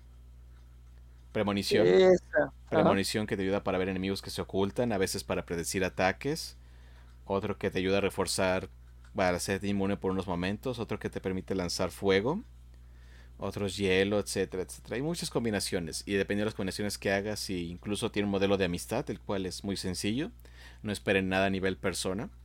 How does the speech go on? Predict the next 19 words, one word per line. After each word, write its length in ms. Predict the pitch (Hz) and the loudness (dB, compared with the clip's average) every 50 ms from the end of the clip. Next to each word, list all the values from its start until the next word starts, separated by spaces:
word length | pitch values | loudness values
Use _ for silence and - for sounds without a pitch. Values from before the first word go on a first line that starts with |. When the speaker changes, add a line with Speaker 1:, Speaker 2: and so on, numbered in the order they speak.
| - - - - - - - - - - - - - - - | -20 -20 -20 -20 -20 -20 -20 -20 -20 -20 -20 -20 -20 -12 -6
Speaker 1:
Pero 340 | - 104 98 92 95 92 - - - - - | -4 -2 0 0 0 -2 -4 -6 -12 -12 -6
es 100 | - 196 | -4 -4
entretenido, 600 | 202 170 165 156 131 135 123 123 127 123 120 127 127 - - - - - | -4 -2 -2 -2 0 2 2 2 2 2 0 -2 -4 -14 -20 -20 -12 -8
es 140 | 120 117 107 | -6 -2 2
divertido. 540 | 117 107 98 - - 110 98 95 98 98 - - - - - - - - - - - - - - - - - - - - - - - - - - - - - - - - - - - - - - - | 2 2 2 2 2 0 2 2 2 0 -4 -10 -20 -20 -20 -20 -20 -20 -20 -20 -20 -20 -20 -20 -20 -20 -20 -20 -20 -20 -20 -20 -20 -20 -20 -20 -20 -20 -20 -20 -20 -20 -20 -20 -20 -20 -20 -20 -16
Así 300 | - - - - - 104 95 | -14 -12 -10 -6 -6 -6 -4
que 40 | - | 0
Speaker 2:
Perfecto. 520 | - - 98 95 95 90 - - - - - - - - - - - - - - - - - - - - - - - - | 2 4 4 4 4 2 2 0 -2 -4 -10 -20 -20 -20 -20 -20 -20 -20 -20 -20 -20 -20 -20 -20 -20 -20 -20 -20 -20 -16
Speaker 1:
vale 380 | - 113 110 107 104 104 101 101 | -8 -2 0 2 4 4 2 2
mucho 440 | 110 110 113 120 117 - - 135 117 | 2 0 0 -2 -2 -2 -2 0 0
la 160 | 104 - - | 0 0 -2
pena. 320 | - 95 87 85 80 80 - - - - | -2 -4 -4 -4 -6 -10 -12 -16 -16 -14
Y 40 | - | -14
espero 220 | 95 - - 87 | -12 -6 -6 -4
ya 160 | 90 90 87 - | -4 -4 -4 -4
poder 200 | - 92 90 85 | -4 -4 -4 -4
jugar 340 | - - 95 92 85 82 | -4 -4 -4 -2 -2 -2
más. 320 | 82 82 87 - - - - - - - - - - - - - | -4 -6 -8 -10 -10 -14 -16 -20 -20 -20 -20 -20 -20 -20 -14 -8
Y 400 | - 120 131 139 151 160 170 - | -4 0 0 2 2 2 0 -2